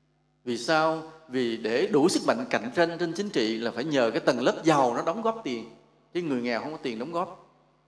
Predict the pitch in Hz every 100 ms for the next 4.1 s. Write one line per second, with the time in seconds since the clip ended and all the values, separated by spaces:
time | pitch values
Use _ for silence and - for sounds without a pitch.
0 | _ - 147 127 107 98 113 131 135 135
1 | 165 220 147 113 113 101 92 101 - _
2 | _ _ _ 127 120 107 175 170 165 165
3 | 143 123 143 214 196 180 180 170 170 165